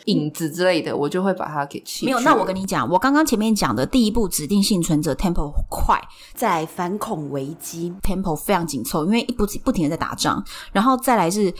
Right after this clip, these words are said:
Speaker 2: 后羿弃兵 tempo 也非常的精准，但是它跟前面几部剧比起来，后羿弃兵就比较小品一点了，它的剧集比较短一点。那但是王冠呢，因为它是比较历史剧，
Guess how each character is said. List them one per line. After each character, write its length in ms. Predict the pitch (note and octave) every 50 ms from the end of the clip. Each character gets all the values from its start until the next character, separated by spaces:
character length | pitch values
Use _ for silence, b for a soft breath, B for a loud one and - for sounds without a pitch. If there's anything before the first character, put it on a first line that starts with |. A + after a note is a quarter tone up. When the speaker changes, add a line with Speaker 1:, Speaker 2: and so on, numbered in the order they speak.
| B B B B B
Speaker 2:
后 240 | - - - C#4+ C#4+
羿 100 | C#4 B3+
弃 220 | A3+ - B3+ A#3
兵 180 | G3 G#3+ G#3+ A3
tempo 320 | - A#3 G#3 G#3+ G#3+ F3
也 180 | D#3 C#3 - -
非 220 | - - G#3 A3+
常 140 | G#3+ F#3+ D3+
的 100 | D#3 D#3
精 320 | D3+ - - - E3 E3+ F3+
准， 160 | - D3+ -
但 140 | F#3 A#3+ C#4+
是 60 | C#4+
它 120 | C#4+ D4+ - - - _ _ -
跟 160 | C4+ C#4 C#4+
前 220 | C#4+ - - G3
面 180 | A3+ B3+ A#3+ A3
几 160 | G3 - E3+
部 160 | - F#3 G#3
剧 140 | G3+ G#3 G#3
比 160 | - - D#3+
起 140 | E3+ - -
来， 60 | C3+ A3+
后 160 | - A#3 A3
羿 60 | A3
弃 120 | G#3 - -
兵 140 | G#3 G3+
就 80 | G#3 G#3+
比 100 | - -
较 120 | B2 D#3
小 280 | F#3+ - - D3 D3 -
品 260 | - - - - -
一 80 | D#3 E3
点 220 | - - - -
了， 100 | - -
它 120 | G3 G#3+ A3
的 100 | G#3+ G3
剧 220 | G3 - G#3 F3+
集 160 | - F3 C#3
比 80 | - A2+
较 100 | G#2 -
短 220 | - C3+ B1+ C2+
一 40 | -
点。 220 | - G#2+ - - - _ _ _ _ _ _ - -
那 80 | C4
但 80 | D4 D4
是 80 | D4 C#4
王 480 | A#3 F#3 F3+ F3 E3+ D3 D3 F3 G3+ G#3
冠 300 | C4 B3 G#3 F3 E3 E3
呢， 240 | D#3 D3+ D3+ D3+ B B B B
因 100 | - B3
为 60 | C#4+ C4
它 80 | B3+
是 100 | B3+ B3
比 100 | - -
较 160 | - E3+ F3
历 280 | G3 G#3+ A#3 B3+ A3+ G3
史 180 | - - B2 -
剧， 340 | - - E3+ D#3 G#2 E2+